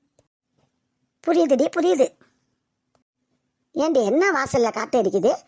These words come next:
நீ போய் காத்து வருதான்னு போய் பார்த்துட்டு வா, அப்புறமா நான் வரேங்கிற. என்னடி ரெண்டு பேரும் பேசுறீங்க? ஒண்ணுமே புரியலையே எனக்கு. அத்தை, உங்களுக்கு புரியாத வரைக்கும் நல்லது, புரியாமையே இருக்கட்டும். என்ன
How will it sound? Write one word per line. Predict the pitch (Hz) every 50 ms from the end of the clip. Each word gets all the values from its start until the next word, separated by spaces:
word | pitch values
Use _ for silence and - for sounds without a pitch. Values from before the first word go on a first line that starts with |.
| _ _ _ _ _ _ -
நீ | - 320 320 320
போய் | 330 -
காத்து | 277 - 311 - 349
வருதான்னு | 285 254 214 247 269 302
போய் | 294 240
பார்த்துட்டு | 208 247 - 302 220 226
வா, | 226 302
அப்புறமா | - - 269 269 269 262 254 214
நான் | 196 202
வரேங்கிற. | 196 196 208 202 185 180 - -
என்னடி | 196 - 403 403 240
ரெண்டு | - 175
பேரும் | 196 196 - 160
பேசுறீங்க? | 156 - 147 127 123 - - - 508 466 - _ _ _ _ _ _ _ _ - -
ஒண்ணுமே | 220 277 359 392 392 - -
புரியலையே | 285 339 370 339 277 226 190
எனக்கு. | 185 185 - 180 151 127 123 _ _ _ _ _ _ _ _ _ _ _ _ _ _ _ _ _ _ _ _ _ _ _ _ _ _ _ _ _ _ _ _ _ _ - 233
அத்தை, | - 302 311 302
உங்களுக்கு | 285 277 254 226 220 -
புரியாத | 269 269 311 320 294 294 247 240
வரைக்கும் | 226 233 - 330 330 285
நல்லது, | 254 254 320 320 285 - - _ _ _ _ _ _ _ _ _ _ _ _ _ _ -
புரியாமையே | 285 285 311 302 285 285 330 349
இருக்கட்டும். | 302 320 294 285 190 - _ _ _ _ _ _ _ _ _ _ _ _ _ _ _ _ _ _ _ _ _ _ _ _ _ _ _ _ _ _ _ _ _ _ _ - - 226
என்ன | 247 320